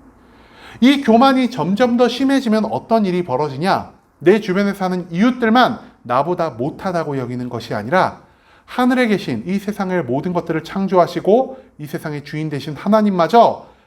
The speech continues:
나보다 못하다고 여기는 이 극악한 교만 가운데서 우리가 살아갈 수도 있다라는 것이죠. 하나님이 나보다 모자란 자이기 때문에,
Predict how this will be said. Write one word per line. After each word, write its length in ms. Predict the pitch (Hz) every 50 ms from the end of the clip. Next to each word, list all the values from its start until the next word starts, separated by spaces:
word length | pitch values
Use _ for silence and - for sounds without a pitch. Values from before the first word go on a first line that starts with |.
| _ _
나보다 600 | - 110 120 139 143 165 160 160 135 131 131 - _ _
못하다고 760 | 110 110 123 156 170 - - - 190 - 170 160 160 143 139
여기는 440 | 120 - 156 190 214 160 208 - - - - _
이 220 | - 185 190 180 - - _ _
극악한 640 | - - 160 143 185 226 233 233 233 - - 202 98
교만 320 | - - 131 131 143 147 143
가운데서 760 | 139 135 127 123 120 117 110 - 170 208 220 - - - _ -
우리가 240 | 107 107 110 110
살아갈 320 | 107 - - 180 180 165 139
수도 380 | - - - - 117 107 110 -
있다라는 440 | - - - - 113 101 95 110 113
것이죠. 380 | 113 107 - - - - - - _ _ _ _ _ _ _ _ _ _ _ _ _ - - - - -
하나님이 540 | - 269 285 294 302 302 294 277 269 269 254
나보다 800 | 175 151 147 175 185 233 240 233 254 240 220 156 127 110 120 120
모자란 460 | 135 170 214 220 254 240 226 220 214
자이기 340 | 196 170 131 127 117 127 135
때문에, 340 | - 127 104 104 107 107 -